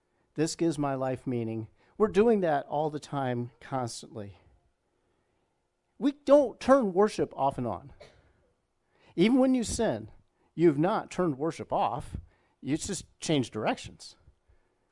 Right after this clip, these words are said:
You turned worship upside down, so you're no longer worshiping the Creator, but created things. So everybody worships. We worship what we believe to be worth it. So whatever gets your passion, gets your worship.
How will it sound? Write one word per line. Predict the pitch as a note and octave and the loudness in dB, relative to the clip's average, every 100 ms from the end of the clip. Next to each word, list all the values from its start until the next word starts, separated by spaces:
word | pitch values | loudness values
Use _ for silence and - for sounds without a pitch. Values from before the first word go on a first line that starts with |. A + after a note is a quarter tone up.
| _ _ _ | _ _ _
You | A#2+ | -10
turned | - D#3+ | 0 0
worship | B2 D3 C3+ C#3 | 2 -2 -2 -4
upside | C3+ - A#2 | -4 -4 -4
down, | B2+ F3+ A2 | -4 -4 -6
so | B2+ | -6
you're | A#2+ | -2
no | B2+ C#3 | -2 0
longer | C3+ A#2+ | -2 -4
worshiping | A#2 C#3+ - B2 A2+ | -4 -6 -4 -6 -6
the | |
Creator, | G#2+ - B2 E3+ | -10 -8 -6 -6
but | A#2 A2 | -8 -10
created | - A#2 G2 F#2+ | -8 -8 -8 -12
things. | - A#2+ - - - _ - _ _ _ _ _ _ _ _ _ _ _ _ _ | -10 -10 -12 -20 -20 _ -20 _ _ _ _ _ _ _ _ _ _ _ _ _
So | - C3+ | -8 -4
everybody | G3 A3+ | 0 0
worships. | F3+ C#3+ G3 - - - - _ _ _ _ _ _ | 0 -2 -6 -8 -14 -16 -18 _ _ _ _ _ _
We | C#3+ F3 | 2 2
worship | E3 A#3+ G#3+ E3+ | 4 2 2 -4
what | D#3+ | -2
we | C#3+ | -2
believe | B2+ C3 A2+ | -2 -4 -4
to | A2+ | -6
be | A2 | -8
worth | G#2 B2+ - | -6 -8 -8
it. | A#2 - - - - _ _ _ _ | -14 -18 -20 -20 -20 _ _ _ _
So | G#2+ | -6
whatever | A2+ F3 A3+ | 0 0 0
gets | A3+ - | -4 -4
your | |
passion, | E3+ - D#3 D3 - G#2 G2+ - - _ _ _ _ | -8 -6 -6 -6 -8 -12 -14 -18 -20 _ _ _ _
gets | - A2 | -12 -10
your | A2 | -10
worship. | G2 G2 - - | -10 -10 -14 -20